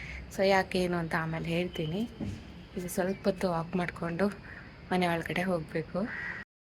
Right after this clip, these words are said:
ಮತ್ತೆ ನಮ್ಮ ಚಾನಲ್ನ ಹೊಸದಾಗಿ ನೋಡ್ತಾ ಇದ್ರೆ ಅಥವಾ ಸಬ್ಸ್ಕ್ರೈಬ್ ಮಾಡದೆ ನೋಡ್ತಾ ಇದ್ರೆ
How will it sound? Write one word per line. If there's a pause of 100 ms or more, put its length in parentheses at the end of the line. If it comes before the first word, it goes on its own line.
(120)
ಮತ್ತೆ
ನಮ್ಮ
ಚಾನಲ್ನ
ಹೊಸದಾಗಿ
ನೋಡ್ತಾ
ಇದ್ರೆ
ಅಥವಾ
ಸಬ್ಸ್ಕ್ರೈಬ್
ಮಾಡದೆ
ನೋಡ್ತಾ
ಇದ್ರೆ